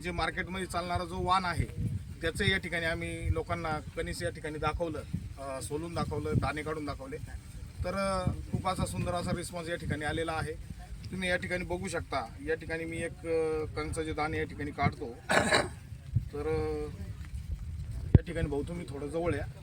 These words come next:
तर हा असा कॅप्सूल दाणा या ठिकाणी दिसतोय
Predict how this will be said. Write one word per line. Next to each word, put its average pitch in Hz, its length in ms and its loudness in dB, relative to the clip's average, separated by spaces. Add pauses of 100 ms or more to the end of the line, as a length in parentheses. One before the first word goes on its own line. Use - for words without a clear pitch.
(720)
तर - 80 -6
हा 151 400 2 (200)
असा 165 180 -2
कॅप्सूल 185 680 8 (180)
दाणा 165 260 12
या 170 100 10
ठिकाणी 143 340 12
दिसतोय 139 380 4